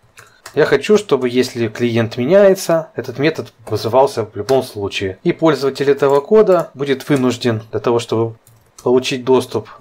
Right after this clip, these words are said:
к полю клиент, оно же private, поэтому нельзя ему получить доступ никаким другим способом,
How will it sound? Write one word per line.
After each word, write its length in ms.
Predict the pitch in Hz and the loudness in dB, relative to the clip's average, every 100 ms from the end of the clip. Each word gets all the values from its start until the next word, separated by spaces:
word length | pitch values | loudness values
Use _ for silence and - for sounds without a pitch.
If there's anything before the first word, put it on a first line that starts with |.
| - _ _ _ - | -20 _ _ _ -20
к 140 | - | -4
полю 300 | 151 139 123 | 4 4 4
клиент, 580 | 120 135 170 214 202 - | -2 -2 2 2 2 -4
оно 200 | 123 120 | -4 -2
же 100 | 117 | -2
private, 520 | 123 156 165 123 - - | 2 4 4 2 -2 -4
поэтому 480 | 117 127 127 120 113 | -2 0 -2 -2 -4
нельзя 720 | 123 117 117 113 120 107 110 - | -6 -6 -4 2 2 2 0 -6
ему 200 | 113 113 | -6 -4
получить 480 | 107 107 110 - - | -4 -4 -8 -12 -2
доступ 320 | 131 127 - | -2 -2 -10
никаким 380 | 110 113 120 113 | -10 -8 -4 -4
другим 320 | 107 110 113 | -4 -4 -6
способом, 640 | 104 - 233 233 107 104 | -2 2 2 2 -2 -4